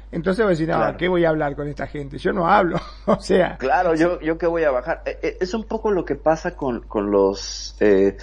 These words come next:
Speaker 2: habitantes de esta isla, los troividianos, los troivianos, los...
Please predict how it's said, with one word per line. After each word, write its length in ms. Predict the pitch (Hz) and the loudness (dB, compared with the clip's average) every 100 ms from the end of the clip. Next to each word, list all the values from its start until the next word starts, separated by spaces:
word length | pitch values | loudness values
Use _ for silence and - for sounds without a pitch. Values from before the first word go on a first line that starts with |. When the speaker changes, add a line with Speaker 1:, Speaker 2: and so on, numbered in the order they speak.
| - - - | -14 -14 -4
Speaker 2:
habitantes 580 | 110 120 143 151 147 | -2 2 0 0 -4
de 80 | 127 | -4
esta 260 | 131 - 120 | -6 -2 0
isla, 460 | 120 127 95 90 - | 0 0 0 0 -4
los 260 | 92 90 - | -8 -8 -10
troividianos, 920 | - 85 85 80 82 85 139 160 160 | -6 -4 -2 -4 0 2 2 2 0
los 340 | 113 98 - _ | 0 -4 -4 _
troivianos, 1000 | - 92 87 82 80 87 131 175 170 165 | -4 0 2 0 0 4 4 4 0 0
los... 280 | 147 107 - | 0 -2 -2